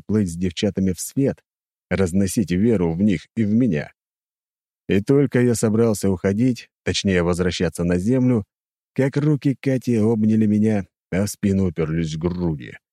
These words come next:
Судя по твердости сосков, отдыха мне можно не ждать.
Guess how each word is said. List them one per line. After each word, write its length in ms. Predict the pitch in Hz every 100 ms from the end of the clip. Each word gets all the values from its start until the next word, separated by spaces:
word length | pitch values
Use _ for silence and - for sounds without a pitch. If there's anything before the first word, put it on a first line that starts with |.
| _ _ _ _ _
Судя 340 | - 87 80 73
по 120 | 78
твердости 440 | 80 85 80 -
сосков, 480 | 76 65 - 98 - _ _ _ _ _ -
отдыха 580 | 113 139 131 120 143
мне 560 | 127 123 95 95 101 110
можно 560 | 110 92 95 92 90 90
не 160 | 85
ждать. 360 | 73 67 64